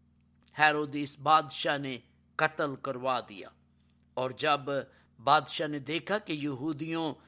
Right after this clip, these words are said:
کو یہ بات پسند آئی ہے تو اس نے پطرس کو بھی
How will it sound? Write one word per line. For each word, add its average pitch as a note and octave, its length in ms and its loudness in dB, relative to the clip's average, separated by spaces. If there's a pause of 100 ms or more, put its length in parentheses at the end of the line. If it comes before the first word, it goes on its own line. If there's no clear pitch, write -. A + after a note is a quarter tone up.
(120)
کو D3+ 140 -4
یہ C#3+ 160 -2
بات C#3+ 440 4
پسند E3+ 480 0
آئی C#3 260 -2
ہے C3 220 -4 (320)
تو D#3+ 220 -6
اس D#3 240 -4
نے D3+ 120 -2
پطرس F#3 720 2
کو C#3+ 200 -2
بھی B2+ 260 -4